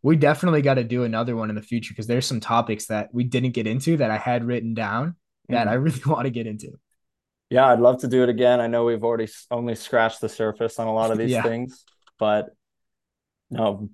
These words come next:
Speaker 2: really appreciate you having me on, and it was great to imprint my message to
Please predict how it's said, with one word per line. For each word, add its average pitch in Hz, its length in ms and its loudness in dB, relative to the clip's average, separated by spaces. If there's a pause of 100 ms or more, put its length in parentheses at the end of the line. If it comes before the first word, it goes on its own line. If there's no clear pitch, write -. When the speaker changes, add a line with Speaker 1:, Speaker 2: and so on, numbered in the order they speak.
Speaker 2:
really 117 240 2
appreciate 117 540 0
you 117 380 2
having 117 340 -2
me 110 160 -6
on, 117 340 -4
and 110 140 -6
it 107 60 -8
was 107 420 -8 (200)
great 110 280 0
to 107 320 -2 (920)
imprint 127 400 2
my 127 100 2
message 127 720 -2 (560)
to 120 500 -2